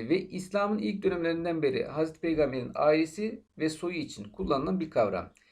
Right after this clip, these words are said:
Ehli beyti kimler oluşturuyor bakarsak Hazreti Muhammed, Hazreti Ali, Hazreti Fatma, Hazreti Hasan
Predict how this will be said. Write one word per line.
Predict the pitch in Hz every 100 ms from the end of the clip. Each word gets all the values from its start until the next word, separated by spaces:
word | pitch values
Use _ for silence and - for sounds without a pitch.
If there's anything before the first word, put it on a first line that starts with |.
| _ _
Ehli | 147 180 202
beyti | 220 226 220
kimler | 214 220
oluşturuyor | 202 151 139 131 127
bakarsak | 131 120 117 202 196
Hazreti | 185 190 175
Muhammed, | 147 117 117 190 190 -
Hazreti | - 156 147 143 139
Ali, | 117 110 156 208
Hazreti | 165 160 156 -
Fatma, | 117 107 - 151 214 - - - _ -
Hazreti | 170 156 156
Hasan | 127 - 185 220